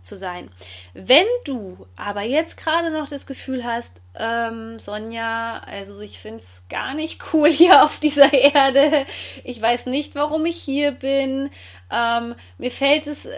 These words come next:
irgendwie schwer, den Sinn des Lebens zu finden“, dann ist das eine Blockade, die dich davon abhält, wirklich in diese Anerkennung zu gehen.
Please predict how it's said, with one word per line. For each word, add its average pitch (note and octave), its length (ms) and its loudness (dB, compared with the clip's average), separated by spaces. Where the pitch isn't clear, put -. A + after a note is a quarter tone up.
irgendwie C4 380 0
schwer, C4 640 -2
den C4 220 -4
Sinn B3+ 220 -2
des C4 200 -6
Lebens B3 480 -6
zu B3 100 -12
finden“, A#3+ 600 -8
dann A3+ 200 -4
ist - 180 -12
das C4+ 260 0
eine G#3+ 300 -8
Blockade, A3 760 -6
die G#3 140 -16
dich G#3 180 -18
davon G3 280 -12
abhält, G#3+ 580 -8
wirklich G#3 440 -10
in F#3+ 100 -14
diese G3+ 240 -10
Anerkennung F#3 640 -8
zu - 140 -20
gehen. - 320 -20